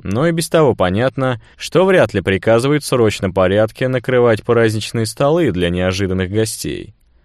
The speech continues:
«Бегом!» — скомандовал я, прибавив темп. «Будет плохо, если предупреждённые враги закроют все входы в храм. Стены с виду толстые, и нам придётся попотеть, чтобы ворваться внутрь.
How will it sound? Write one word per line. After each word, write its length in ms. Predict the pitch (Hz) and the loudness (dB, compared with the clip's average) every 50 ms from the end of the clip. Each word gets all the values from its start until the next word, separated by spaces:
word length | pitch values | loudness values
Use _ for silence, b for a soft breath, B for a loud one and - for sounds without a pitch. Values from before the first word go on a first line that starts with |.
| _ - | _ -10
«Бегом!» — 680 | - 92 117 160 185 175 185 220 233 208 151 113 95 85 | -2 0 2 2 4 4 4 4 6 4 4 2 0 -2
скомандовал 640 | - - - 98 92 92 92 92 95 92 95 92 92 | -6 -4 -2 0 0 2 2 2 2 2 0 0 2
я, 240 | 95 98 104 113 123 | 2 2 2 2 2
прибавив 520 | - 143 135 131 123 110 110 110 101 - | 2 0 -4 0 2 2 2 2 0 -2
темп. 340 | - - 82 62 50 - - - _ _ _ - | -4 -8 -8 -8 -8 -12 -16 -20 _ _ _ -14
«Будет 320 | - 92 95 92 92 92 - | -8 -6 -4 -2 -2 -4 -2
плохо, 380 | - 135 156 143 - - - | 0 2 2 2 2 0 -4
если 260 | - - 82 - - 92 | -8 -6 -6 -6 -6 -6
предупреждённые 720 | - 107 98 104 92 113 104 101 104 113 110 107 110 107 | -4 -2 -2 0 0 0 0 0 2 0 2 2 2 2
враги 400 | 110 110 107 107 107 110 117 120 | 2 2 2 0 0 0 0 2
закроют 480 | 120 120 110 - 120 120 117 113 110 | 2 0 0 0 2 2 2 2 0
все 240 | - - - 107 107 | -2 -6 0 0 0
входы 340 | 104 - - 107 104 92 - | 0 0 -2 -2 -2 -2 -4
в 60 | - | -6
храм. 420 | - 98 90 85 67 58 - - _ _ - - _ _ _ _ | -6 -6 -4 -4 -6 -6 -10 -16 _ _ -20 -20 _ _ _ _
Стены 480 | _ - - - - 107 104 101 98 95 | _ -16 -14 -8 -2 0 0 0 0 -2
с 120 | - - | -4 -4
виду 180 | 107 104 104 104 | -4 -2 -2 -2
толстые, 580 | - 147 156 123 101 - - - 87 87 78 76 | 0 0 0 0 0 -2 -4 -6 -6 -6 -6 -4
и 160 | 92 101 104 | -4 -4 -2
нам 240 | 107 110 117 120 117 | 0 0 0 0 0
придётся 420 | 143 131 127 135 139 127 - 123 | 0 0 2 0 0 0 -2 -4
попотеть, 500 | - 127 113 135 131 - - 131 95 - | -4 -2 0 0 -2 0 0 -4 -4 -4
чтобы 280 | - - 92 87 92 92 | -4 -6 -4 -4 -2 0
ворваться 460 | 92 92 95 95 90 87 - - 104 | 0 0 0 0 -2 -2 -2 -4 -4
внутрь. 380 | 107 113 98 82 - - - | -4 -2 -4 -6 -8 -14 -16